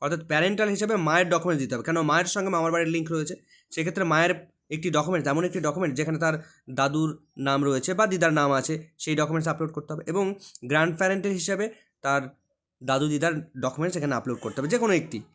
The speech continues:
যার লিঙ্ক দেওয়া হয়েছে। আর বাড়ির দিক থেকে, নিজের বাড়ির দিক থেকে হলে নিজের বাবা মায়ের লিঙ্ক এখানে প্রথমে ডকুমেন্টস দিতে হবে এবং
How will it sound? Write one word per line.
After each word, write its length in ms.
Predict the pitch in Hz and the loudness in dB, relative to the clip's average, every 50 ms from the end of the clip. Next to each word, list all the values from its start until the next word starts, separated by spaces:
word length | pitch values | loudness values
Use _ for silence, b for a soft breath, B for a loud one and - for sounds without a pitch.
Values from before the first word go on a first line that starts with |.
| _ _ _ - | _ _ _ -4
যার 240 | 123 156 160 165 165 | 0 2 2 2 2
লিঙ্ক 440 | 156 143 143 135 156 175 190 170 139 | 2 0 0 0 2 2 0 0 2
দেওয়া 200 | 139 139 135 131 | 2 2 2 2
হয়েছে। 280 | 135 131 113 98 95 - b b b b b b | 2 -2 -2 -4 -6 -12 b b b b b b
আর 160 | - 196 202 175 - - - _ - | 2 2 2 0 -4 -10 -14 _ -6
বাড়ির 360 | 143 143 165 180 202 202 202 | 0 2 2 2 2 0 -2
দিক 160 | 196 185 - | -4 -4 -4
থেকে, 360 | - 208 196 202 202 202 - - - 156 | -4 -4 -2 0 0 0 -2 -4 -6 -2
নিজের 280 | 156 156 160 185 190 | 0 0 2 2 2
বাড়ির 220 | 180 180 180 175 170 | 2 2 0 0 -2
দিক 140 | 175 170 165 | -4 -6 -6
থেকে 180 | 190 170 170 | -4 -4 -2
হলে 300 | 165 175 170 170 165 165 165 B B B 156 | 0 0 0 0 -2 -2 -6 B B B -2
নিজের 200 | 156 165 165 160 | 0 2 2 4
বাবা 240 | 156 147 151 160 | 4 4 4 4
মায়ের 240 | 165 170 165 165 160 | 4 4 2 2 2
লিঙ্ক 340 | 160 156 165 170 165 160 - | 2 2 2 2 0 -2 -4
এখানে 260 | - 147 151 160 156 156 | -6 -4 -2 -2 -2 0
প্রথমে 320 | 160 165 156 165 160 160 | -2 -2 -2 -2 -2 -2
ডকুমেন্টস 360 | 151 - 160 165 165 160 151 | -2 -2 -2 -2 -2 -2 -2
দিতে 120 | 147 180 220 | -2 -2 -2
হবে 140 | 214 175 | -2 -2
এবং 300 | 139 131 156 151 139 143 | -2 -2 -2 -4 -6 -8